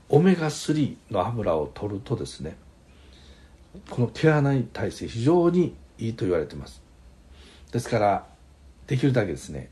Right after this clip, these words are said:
このオメガスリーという言葉を頭の中に入れていただいて、その油をできるだけですね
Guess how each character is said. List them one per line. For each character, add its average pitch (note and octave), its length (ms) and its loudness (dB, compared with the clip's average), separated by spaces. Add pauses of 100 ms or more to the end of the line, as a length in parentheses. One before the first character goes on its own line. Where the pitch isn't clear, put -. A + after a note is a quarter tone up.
(200)
こ - 120 -6
の F#2+ 240 -4
オ B2 100 0
メ C3 140 6
ガ A2 100 0
ス - 220 -6
リ B2+ 120 4
ー F#2 40 -8
と - 80 -10
い C#2+ 120 -8
う C2 60 -16 (140)
言 - 160 -6
葉 - 160 -8
を - 140 -14 (640)
頭 A2 320 2
の D#2 60 -6
中 C#2+ 140 -8
に F2+ 60 -4
入 A2 80 2
れ G#2 60 -2
て G#2+ 100 0
い G2+ 60 0
た G2 120 0
だ F2+ 120 -2
い F2 80 -4
て、 - 300 -2 (880)
そ - 120 0
の B2 160 0
油 C3 300 2
を - 240 2 (340)
で D3+ 140 0
き G3+ 100 0
る G3+ 120 6
だ G3 100 6
け E3 80 -2
で G#2 100 -2
す - 120 -6
ね C#3+ 200 -2